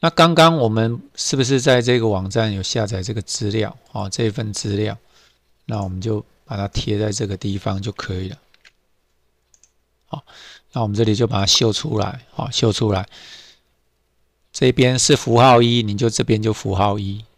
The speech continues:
好，那你在哪一个位置秀出来，你就点在这个位置。好，那你可以在符-，制作第二个符号，这边就要写符号二，那这里也要显示符号二。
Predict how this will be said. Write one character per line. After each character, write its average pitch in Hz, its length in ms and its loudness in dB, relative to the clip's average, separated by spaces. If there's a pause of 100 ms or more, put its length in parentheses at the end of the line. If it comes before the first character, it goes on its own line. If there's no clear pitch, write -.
(120)
好， - 200 -6
那 117 160 2
你 110 120 0
在 120 160 2 (180)
哪 98 220 0
一 120 60 2
个 120 120 2
位 127 200 8
置 107 160 0
秀 113 240 2
出 107 200 -2
来， 98 120 0
你 92 100 -6
就 95 120 -4
点 92 220 -6
在 92 120 -4
这 95 140 -6
个 92 60 -8
位 92 240 -8
置。 - 260 -16
好， - 240 -16 (840)
那 107 320 2 (220)
你 110 200 -2
可 127 140 0
以 123 80 4
在 131 300 4 (120)
符-， - 340 -12 (420)
制 165 220 2
作 147 240 6
第 135 200 4
二 131 80 6
个 113 120 4
符 107 220 0
号， 117 120 6
这 113 140 0
边 110 240 0
就 113 140 2
要 113 160 4
写 98 320 -2
符 - 280 -8
号 107 260 2
二， 113 220 -4 (420)
那 120 120 -4
这 123 180 0
里 107 140 0
也 95 160 0
要 104 160 0
显 98 260 -6
示 101 200 -6
符 95 200 -8
号 92 180 -6
二。 - 160 -10